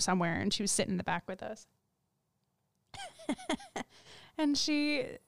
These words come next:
uh, she was like, "Wow, you guys are just having too much fun. I love this. Like, who are you? Like, what group are you with? Are you together? Like, what, where are you from?" And all that stuff. 'Cause we were just, like, chatting and laughing. And we were having a blast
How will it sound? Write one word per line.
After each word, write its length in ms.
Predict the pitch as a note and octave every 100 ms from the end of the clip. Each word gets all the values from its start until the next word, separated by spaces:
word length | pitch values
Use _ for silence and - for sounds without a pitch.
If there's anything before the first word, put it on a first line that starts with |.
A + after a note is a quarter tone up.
| -
uh, 480 | A3 A3 F#3 - - _ _ _ _ _ _
she 140 | - B3+
was 100 | A#3
like, 160 | G#3
"Wow, 100 | A#3+
you 140 | D4 B3
guys 180 | G#4 F4
are 60 |
just 180 | G#3+ G#3
having 220 | A3+ G3+
too 100 | G3
much 200 | G#3+ G3
fun. 240 | - C4 A#3
I 120 | B3+
love 260 | B3 C#4+ C#4+
this. 360 | E3+ G3 -
Like, 180 | G#3 G3+
who 160 | - C#4+
are 60 | C4+
you? 160 | C4 A3
Like, 220 | G3+ F#3
what 240 | G3+ C4+
group 180 | C4+ D4+
are 40 | F#3+
you 160 | F3+
with? 240 | G2+ - F3+
Are 80 |
you 160 | F#3 F#3
together? 440 | F3 G3 C4+ C4
Like, 280 | A3 F#3 F3
what, 220 | G3 F#3+ - G#3+ - - _
where 100 | G3+
are 40 |
you 100 | B3+
from?" 480 | A#3+ E3+ G#3+ A#3 A#3
And 80 | G3+
all 100 | G3+
that 160 | G#3+ A3
stuff. 220 | A3 G3+
'Cause 160 | F#3+ G3
we 100 | C4
were 80 | D4
just, 280 | G3 - -
like, 300 | - - - _ _ _ _ _ _ _ _ _ _ _ _ _
chatting 560 | - B3 C4+ C#4+ C#4 A#3+
and 140 | F3
laughing. 840 | F3 A#3 C4+ - C4 B3 A#3+ A#3 A3+
And 100 | - -
we 160 | A#3
were 300 | D4+ F#3+ F3 F3
having 380 | G3 F#3+ F3+ - -
a 360 | F3+ F3 E3+ -
blast 680 | F3+ E3+ D3+ D3 D3+ - -